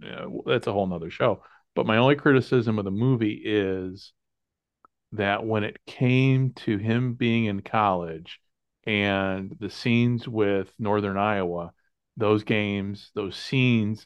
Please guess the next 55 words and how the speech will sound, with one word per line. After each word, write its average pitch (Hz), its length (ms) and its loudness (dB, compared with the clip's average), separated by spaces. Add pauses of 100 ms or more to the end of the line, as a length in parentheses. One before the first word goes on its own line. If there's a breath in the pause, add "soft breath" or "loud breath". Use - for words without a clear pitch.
of, 101 380 -2 (120)
of 98 160 -2
Northern 101 320 -2
Iowa 90 460 0 (240)
were 98 140 -6
not 98 300 0 (100)
in 98 140 -4
the 92 60 -4
dome. 87 380 -6 (380)
They 98 100 -2
were 92 260 -4
outdoor. 95 520 -2
And 85 100 -8
I'm 85 100 -8
like, 87 280 -8
"Oh, 139 160 4
you 165 160 -2
gotta 294 320 0
have 113 260 4
it 101 80 0
in 92 120 -4
the 85 100 -8
dome 202 680 2 (260)
'cause 151 200 -2
that's 196 240 0
where 165 100 0
he 151 80 0
played." 117 440 -2
And 87 120 -10
I'm 95 160 -10
just 107 180 -10
curious. 101 440 -4 (340 soft breath)
I'm 196 180 6
curious 165 500 8
why 120 320 4
they 113 160 4
didn't 110 380 -4 (100)
have 110 280 0
it 95 160 -6
in 95 160 -4
the 87 80 -4
dome, 87 500 -6
'cause 98 180 -4
that 117 200 4
would 113 140 2
have 104 80 2
made 104 200 0
it, 101 200 -2 (340)
just 139 220 -2
added 131 220 4
a 110 60 4
little 120 220 6
bit 117 200 0
more 113 220 0
auth-, 113 300 0